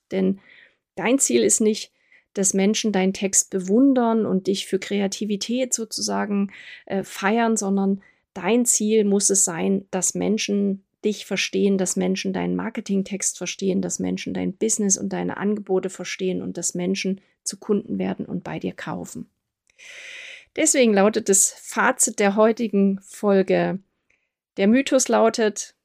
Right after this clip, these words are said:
gute Copywriting-Texte müssen kreativ sein. Die Wahrheit ist, gute Texte müssen vor allem klar sein. Denn Menschen kaufen keine besonders kreativen Angebote, sie kaufen Angebote, die sie verstehen.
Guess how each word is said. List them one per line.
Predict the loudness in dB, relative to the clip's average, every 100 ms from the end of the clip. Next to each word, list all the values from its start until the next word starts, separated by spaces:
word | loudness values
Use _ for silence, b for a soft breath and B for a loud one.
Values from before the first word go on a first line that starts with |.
| _ _ -8
gute | -4 -4
Copywriting-Texte | -2 2 4 6 6 2 0 0 -2 0
müssen | 0 0
kreativ | -2 -2 -2 -2 -2
sein. | 0 0 2 0 -2 _ _ _ -8
Die | -2
Wahrheit | 0 0 0
ist, | 0 0 -2 -8 _ -6
gute | -4 -2
Texte | -2 -4 -4 -2 -2
müssen | -2 -4 -8
vor | -10 -14 -10
allem | -4 -4 -4 -8
klar | -8 -4 0
sein. | 0 -2 -6 -10 _ _
Denn | -4 -2
Menschen | 0 0 -4
kaufen | -2 0 0 -2
keine | -2 -2 -2
besonders | -4 -6 -4 -6 -4
kreativen | 0 0 0 -4 -2
Angebote, | 0 -2 -2 -2 0 -2 -4 b b b
sie | -14 -12
kaufen | -8 -8 -6
Angebote, | -4 -4 -4 -6 -6 -6
die | -8
sie | -8
verstehen. | -10 -10 -8 -2 2 2